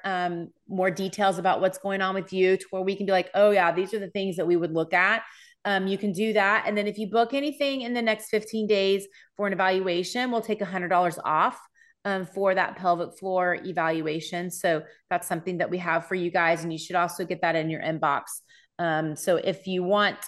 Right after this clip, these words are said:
I mean, you can always just text us and say, like, "Yes, um, can I please, um, book the, the free pelvic floor assessment?" We'll, we'll, we'll take care of you.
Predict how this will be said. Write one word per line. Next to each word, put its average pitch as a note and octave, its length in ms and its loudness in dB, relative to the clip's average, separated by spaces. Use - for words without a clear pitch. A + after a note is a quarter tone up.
I F#3 40 -4
mean, F3+ 160 -2
you F3 80 -2
can G3 120 -2
always F#3 280 4
just F#3 200 -6
text - 280 -2
us F3 220 6
and E3+ 80 -6
say, E3+ 180 2
like, D#3+ 200 0
"Yes, G3+ 400 0
um, F#3 300 0
can F3+ 160 -2
I F3+ 60 2
please, G3+ 440 0
um, F3 340 0
book F#3+ 220 2
the, F3+ 440 4
the F#3+ 60 0
free G#3 220 2
pelvic F#3+ 340 2
floor F#3+ 180 4
assessment?" F3 600 -2
We'll, E3+ 260 2
we'll, F#3+ 280 4
we'll F#3+ 100 0
take F#3+ 300 -4
care D#3 180 4
of C#3+ 80 -2
you. C#3+ 220 -2